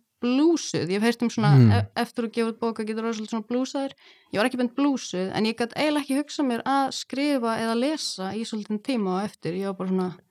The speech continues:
Speaker 2: Hmm.
Speaker 1: kannski einhver svona sjokki. <laughs>
Speaker 2: Ok.
Speaker 1: Svona útgáfusjokki.
Speaker 2: Já.
Speaker 1: En svo var ég svona aðeins byrjuð á einhverju nýju, um, og náttúrulega, hérna, listamannalauna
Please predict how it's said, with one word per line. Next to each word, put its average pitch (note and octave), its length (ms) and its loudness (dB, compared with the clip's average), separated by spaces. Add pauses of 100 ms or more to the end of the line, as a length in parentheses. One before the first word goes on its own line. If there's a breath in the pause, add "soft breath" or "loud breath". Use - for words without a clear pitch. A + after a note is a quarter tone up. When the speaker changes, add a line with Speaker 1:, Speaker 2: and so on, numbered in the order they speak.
Speaker 2:
Hmm. A2+ 220 4 (300)
Speaker 1:
kannski G#3+ 420 -10
einhver F#3+ 320 -8
svona F#3+ 160 -6
sjokki. - 480 -8 (160)
<laughs> - 160 -4
Speaker 2:
Ok. D#3 320 8
Speaker 1:
Svona A#2 240 6
útgáfusjokki. F3 720 -2
Speaker 2:
Já. C#3 140 8 (800 loud breath)
Speaker 1:
En G#3+ 320 4
svo C4 240 4
var B3+ 100 8
ég B3+ 160 8
svona B3 220 6
aðeins A#3+ 180 2
byrjuð G#3+ 320 2
á F#3+ 100 0 (120)
einhverju G#3 340 -4
nýju, F#3+ 360 0 (260)
um, F#3 400 -2 (100)
og G#3 220 -2
náttúrulega, G#3 420 -4 (220)
hérna, G3 400 -4 (560)
listamannalauna F#3+ 960 2